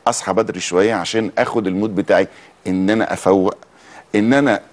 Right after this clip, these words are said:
ادي نفسي ولو دقايق قبل الشغل ان انا اتمشى في الشمس وفي الضوء، ان انا اشوف الحياه، فجسمي هيستعد وياخد المود، سواء النشاط، سواء الحركه، سواء الانتباه بتاع ضوء الشمس بيدي طاقه مختلفه.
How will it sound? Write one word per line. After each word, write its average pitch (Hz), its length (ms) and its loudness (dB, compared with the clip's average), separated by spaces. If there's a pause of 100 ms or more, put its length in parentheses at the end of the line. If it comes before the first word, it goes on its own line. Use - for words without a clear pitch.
(120)
ادي 123 240 0
نفسي 120 300 0
ولو 131 280 4
دقايق 113 480 0
قبل 110 180 -4
الشغل 104 380 -4 (100)
ان 101 120 -2
انا 120 180 0
اتمشى 98 440 -2 (540)
في - 100 -6
الشمس 113 440 0
وفي 95 160 -4
الضوء، 95 360 2
ان 98 140 2
انا 113 280 2
اشوف 120 300 -2
الحياه، 98 440 2 (320)
فجسمي 110 560 -2
هيستعد 92 580 0
وياخد 104 360 2
المود، 98 360 0 (200)
سواء - 280 2
النشاط، 101 500 2
سواء 85 220 -2
الحركه، 104 560 0 (280)
سواء 95 240 0
الانتباه 95 440 -2
بتاع 101 360 -2
ضوء 92 260 -2
الشمس - 400 -2
بيدي 92 280 -4
طاقه 110 300 0
مختلفه. 117 580 0